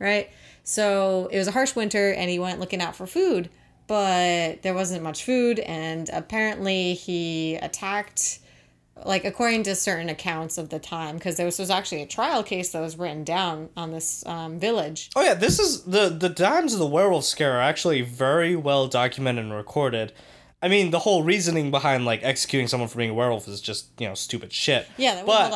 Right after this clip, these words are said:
Speaker 1: up now, but then it was a very real concern. So they're like, "Hey, I saw a wolf, and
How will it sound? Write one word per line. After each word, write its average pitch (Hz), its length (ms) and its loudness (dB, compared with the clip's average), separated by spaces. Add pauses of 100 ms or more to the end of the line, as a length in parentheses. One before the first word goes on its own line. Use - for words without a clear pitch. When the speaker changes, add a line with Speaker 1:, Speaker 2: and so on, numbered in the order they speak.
Speaker 1:
up - 20 -14
now, 185 220 0
but 180 180 -4
then 320 180 2
it 254 60 2
was 190 140 0
a - 20 -4
very 185 220 2
real 170 160 0
concern. 175 340 -4
So 196 140 -4
they're 196 100 2
like, 190 160 0
"Hey, 294 260 0
I 262 140 0
saw 359 240 0
a 214 60 2
wolf, 226 360 0
and 392 120 -6